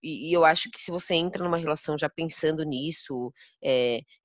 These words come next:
que você tem suas coisas e a pessoa tem as coisas dela, eu acho que tem algo errado na sua relação, né? E principal, e a gente vê mesmo,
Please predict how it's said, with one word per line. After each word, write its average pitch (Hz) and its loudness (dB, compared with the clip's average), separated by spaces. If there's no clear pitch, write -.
que 143 -4
você 143 -4
tem 135 -8
suas 139 -6
coisas 139 -2
e 143 0
a - -4
pessoa 135 -6
tem 139 -4
as 139 -4
coisas 131 -6
dela, 139 6
eu 139 6
acho 147 4
que - -16
tem 175 2
algo 180 6
errado 170 6
na 170 4
sua 151 -4
relação, 135 2
né? 165 4
E 175 -2
principal, 277 2
e 269 4
a 269 12
gente 285 4
vê 247 6
mesmo, 160 2